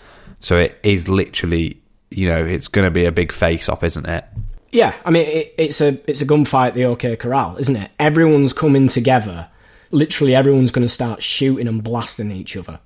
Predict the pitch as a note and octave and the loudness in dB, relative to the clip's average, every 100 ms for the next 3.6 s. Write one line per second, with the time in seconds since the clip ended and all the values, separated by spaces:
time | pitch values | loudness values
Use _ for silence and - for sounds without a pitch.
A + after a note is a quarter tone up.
0 | - F#3+ F3 E3+ - D3+ C3+ B2 A2+ A2 | -6 -2 0 -2 -2 -2 0 0 -2 -4
1 | A2 A2 A2+ C3 B2+ - - - E3 - | -6 -8 -6 -4 -4 -6 -6 -2 0 2
2 | C#3+ - - B2+ C3+ C3+ C3 D#3+ - F#2 | 0 -2 -6 2 4 4 4 2 -2 -6
3 | - _ B2 B2 C3 D#3+ | -8 _ -2 0 0 -2